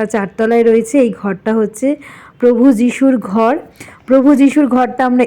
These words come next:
এইভাবে প্রত্যেকটা বছর সাজিয়ে থাকি, তো এই বছরও আমরা এইভাবে সাজিয়েছিলাম।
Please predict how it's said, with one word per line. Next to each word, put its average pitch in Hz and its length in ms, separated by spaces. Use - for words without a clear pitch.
এইভাবে 254 500
প্রত্যেকটা 277 720
বছর 208 480
সাজিয়ে 233 460
থাকি, 254 340
তো 254 80
এই 247 200
বছরও 269 440
আমরা 226 280
এইভাবে 240 420
সাজিয়েছিলাম। 254 840